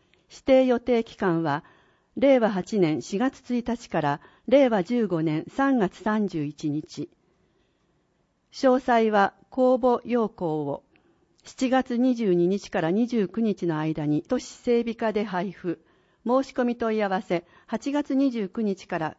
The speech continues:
九月五日までに、九八三の二六三四。三島市エコパートナー環境パトロール、七月十二日、伊豆箱根鉄道本社。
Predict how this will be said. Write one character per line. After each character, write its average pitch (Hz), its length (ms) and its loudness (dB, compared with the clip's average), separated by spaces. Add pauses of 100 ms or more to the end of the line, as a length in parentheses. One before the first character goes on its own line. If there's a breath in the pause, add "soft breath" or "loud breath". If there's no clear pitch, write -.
(120)
九 277 100 -8
月 240 320 -4
五 165 220 -6
日 220 120 -4
ま 208 140 -4
で 175 140 -2
に、 156 200 0 (840 soft breath)
九 269 240 0
八 254 200 -6
三 180 380 -2
の 160 180 -4 (140)
二 262 240 0
六 262 200 -2
三 165 360 -2
四。 147 220 -4 (1500)
三 220 120 -2
島 269 300 0
市 - 320 -4
エ 196 80 -2
コ 262 160 0
パ 269 180 2
ー 226 60 -4
ト 170 140 -6
ナ 147 300 -4
ー 175 140 -20
環 277 220 0
境 269 260 0
パ 240 140 -2
ト 220 160 -2
ロ 202 140 -2
ー 151 40 -4
ル、 - 180 -12 (360)
七 - 260 -4
月 269 260 -2
十 233 200 -2
二 220 140 0
日、 185 440 -4 (1120 soft breath)
伊 202 80 -4
豆 247 160 -2
箱 254 300 -2
根 180 160 2
鉄 185 280 -8
道 143 240 -2
本 185 260 0
社。 - 260 -8